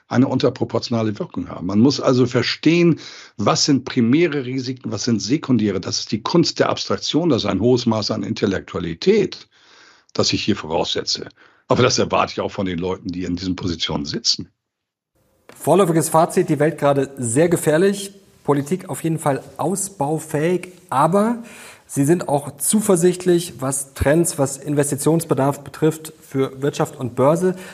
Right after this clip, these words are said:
Speaker 2: Steht deswegen Ihre These vom letzten Mal noch, dass der dax am Jahresende höher steht?
Speaker 1: Diese Chance ist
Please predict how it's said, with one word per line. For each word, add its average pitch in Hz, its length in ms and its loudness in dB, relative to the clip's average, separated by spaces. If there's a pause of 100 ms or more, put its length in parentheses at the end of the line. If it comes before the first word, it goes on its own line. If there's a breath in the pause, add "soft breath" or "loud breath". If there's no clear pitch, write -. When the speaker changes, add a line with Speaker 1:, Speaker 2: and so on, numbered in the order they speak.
(100)
Speaker 2:
Steht - 480 0
deswegen 170 480 2
Ihre 147 420 0
These 180 340 2
vom 139 280 2
letzten 160 400 0
Mal 151 320 0
noch, 147 200 -6
dass - 160 -8
der 127 120 -4
dax - 400 -8
am 127 180 -10
Jahresende 131 720 -4 (240)
höher 110 180 0
steht? - 300 -14 (400)
Speaker 1:
Diese 135 220 6
Chance 156 420 0
ist - 280 -6